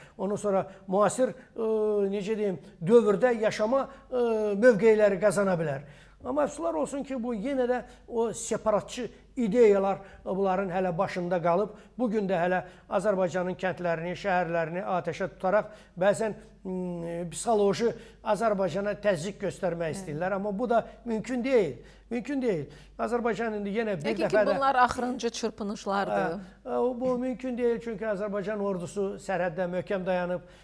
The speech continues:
Speaker 1: Azərbaycan ordusunun, e, böyük imkanlara malikdir. Amma yenə səbrlə bu məsələlərə yanaşır, yenə qaydalara riayət etməklə yanaşır. Və bu günləri mən, e, istərdim ki,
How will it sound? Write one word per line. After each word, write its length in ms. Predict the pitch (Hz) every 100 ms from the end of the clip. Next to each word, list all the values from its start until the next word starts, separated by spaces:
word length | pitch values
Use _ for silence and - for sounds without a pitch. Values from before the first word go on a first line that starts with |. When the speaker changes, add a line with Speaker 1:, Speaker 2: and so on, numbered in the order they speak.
| -
Speaker 1:
Azərbaycan 520 | 247 233 196 180 185 185 -
ordusunun, 640 | 220 196 175 - 185 180 156 - - -
e, 280 | 170 165
böyük 280 | 190 185 -
imkanlara 560 | 240 190 190 180 180 190
malikdir. 580 | 180 175 175 - 185 165 - - -
Amma 180 | 254 247
yenə 360 | 254 247 226 - - -
səbrlə 560 | - 240 196 180 170 165 - -
bu 80 | 208
məsələlərə 600 | 196 185 180 180 185 180
yanaşır, 500 | 180 180 165 196 196
yenə 360 | 180 196 180 165 - - -
qaydalara 840 | 202 185 175 170 170 175 175 170
riayət 340 | 170 170 180 156
etməklə 440 | 160 180 175 165 160 - - -
yanaşır. 540 | 185 180 170 202 220 - - - -
Və 100 | 202 208
bu 100 | 233
günləri 340 | 226 220 226
mən, 280 | 214 214 208 185 - -
e, 160 | 170
istərdim 480 | 160 - 208 202 220
ki, 200 | 233